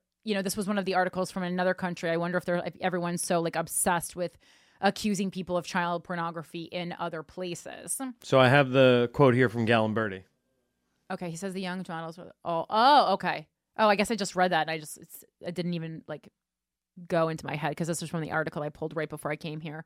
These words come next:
Speaker 1: Hmm. So he says the young models were all children of Balenciaga employees and he was not the one who chose the bearers for the children to hold. Interesting. Okay, that's,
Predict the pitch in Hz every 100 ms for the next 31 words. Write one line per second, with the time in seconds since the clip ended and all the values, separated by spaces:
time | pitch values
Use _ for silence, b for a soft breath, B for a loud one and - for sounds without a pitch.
0 | _ _ _ _ _ _ _ _ _ _
1 | _ _ _ _ _ _ _ _ _ -
2 | 196 170 156 _ _ _ _ - - -
3 | 196 202 208 180 180 180 196 196 180 175
4 | 170 165 170 175 170 185 - 180 180 170
5 | 165 165 - 165 165 - - 160 170 208
6 | 175 165 160 160 165 165 165 - 170 160
7 | 160 160 - 160 160 160 151 156 160 156
8 | - 147 - 156 156 156 165 - 147 156
9 | - - - _ _ - 202 233 214 -
10 | - - - 85 - - 175 _ _ _
11 | _ _ _ 202 196 170 156 185 202